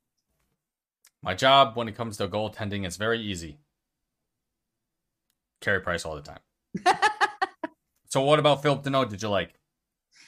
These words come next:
Speaker 2: Well, um, he confirmed that he turned down a contract.
Speaker 1: Yes, he did.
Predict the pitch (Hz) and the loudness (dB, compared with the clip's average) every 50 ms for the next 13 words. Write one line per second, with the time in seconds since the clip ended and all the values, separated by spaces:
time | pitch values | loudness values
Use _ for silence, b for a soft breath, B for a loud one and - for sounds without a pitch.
0 | b b b b _ 214 202 302 359 247 202 202 226 277 339 - - _ _ 214 | b b b b _ -4 -2 0 0 0 0 0 -2 -2 -4 -4 -8 _ _ -2
1 | 208 196 196 196 196 196 196 - - - - 214 208 208 202 202 202 196 196 - | -2 0 0 0 0 -2 -2 -4 -6 -4 -2 -2 0 0 0 0 0 -2 -2 -4
2 | - - 208 202 202 196 202 - - 202 196 196 220 247 254 - 254 247 254 - | -4 -2 0 0 0 0 -4 -6 -6 -4 -2 0 0 0 -2 -2 -4 -6 -6 -4
3 | 254 240 240 - - 202 190 196 190 196 185 190 190 190 202 202 - - 131 190 | -6 -8 -6 -6 -6 -4 -4 -4 -4 -4 -4 -4 -4 -6 -8 -10 -8 -8 -6 -6
4 | 208 208 - - - - _ - - _ _ _ _ _ _ _ _ _ _ _ | -6 -8 -10 -12 -12 -14 _ -20 -20 _ _ _ _ _ _ _ _ _ _ _
5 | _ _ _ - - 127 135 151 143 107 - - - - 120 107 - 151 151 131 | _ _ _ -14 -2 4 8 8 8 8 4 0 -6 -6 -8 -4 0 2 2 2
6 | 101 87 | 2 -2